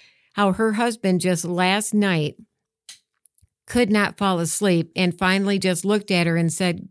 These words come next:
"Chris, we're supposed to be flying to Colorado tomorrow," but he says, "I can't explain it at all." But he goes,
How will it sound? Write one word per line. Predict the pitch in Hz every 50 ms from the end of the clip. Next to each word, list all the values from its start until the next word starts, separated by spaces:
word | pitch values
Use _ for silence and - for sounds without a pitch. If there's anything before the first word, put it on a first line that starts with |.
| _ _ _ _ _ _ - _
"Chris, | - 190 185 185 208 208 - - _ _ _ _ _ _ _ _ _ _ _ _ _ -
we're | 190 202
supposed | 196 - 233 214 - 233 240 240 -
to | -
be | 180 175 208
flying | 175 - 190 190 190 196 208 208 185
to | 175 170
Colorado | - - 202 196 190 175 175 175 170 180 180 170
tomorrow," | 165 165 - 180 180 170 170 170
but | 156 170 170
he | 170 165
says, | - 190 180 165 -
"I | - 175 175
can't | 170 - - 208 208 208 208
explain | 196 - - - - - - 185 185 185 180 180
it | 180 180 - - _ _ _ _ _ -
at | 190 202 202 185
all." | 185 185 175 165 165
But | - - 180
he | 170 175
goes, | 160 180 175 170 160 -